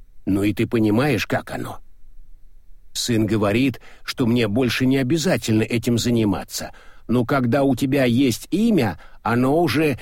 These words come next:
никуда не денется». Особенно если речь о молоденьких отчаявшихся девочках. Вид у госпожи Кекс был загнанный, но в её глазах читалась гордость.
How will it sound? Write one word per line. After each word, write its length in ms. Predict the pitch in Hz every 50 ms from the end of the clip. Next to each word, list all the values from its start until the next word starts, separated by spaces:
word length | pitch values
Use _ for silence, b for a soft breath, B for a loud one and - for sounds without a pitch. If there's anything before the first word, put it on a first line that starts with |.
| B B
никуда 440 | 151 175 - - 190 160 151 139
не 140 | 131 151 214
денется». 640 | 190 151 127 95 85 85 87 - - - - 71 - - - b b b b 117
Особенно 440 | 123 - - 156 135 131 135 139 135
если 340 | 127 139 135 - - 143
речь 320 | 143 156 190 196 - - b b b b
о 100 | - 147
молоденьких 680 | 170 165 160 151 151 160 143 143 165 160 - 175 147 -
отчаявшихся 760 | 156 135 - - 135 135 131 127 - - - 135 - - 165
девочках. 720 | 151 135 143 107 98 87 - - - - 98 - - - - - - - - - - - - - - - - - - - - - - - - - -
Вид 400 | - 78 73 78 156 175 175 -
у 40 | 143
госпожи 500 | 120 123 120 - - 120 117 101 113 113
Кекс 360 | 110 - - 123 107 - -
был 200 | - 85 131 127
загнанный, 840 | 120 98 95 113 135 127 104 85 82 85 78 73 69 69 67 - b b b b b b b -
но 180 | 120 135 147
в 80 | 139 135
её 240 | 151 151 165 165 147
глазах 460 | 147 156 156 143 139 185 180 - -
читалась 500 | - - 147 - 165 170 165 160 135 117
гордость. 720 | 117 113 131 131 117 104 98 120 107 - - - -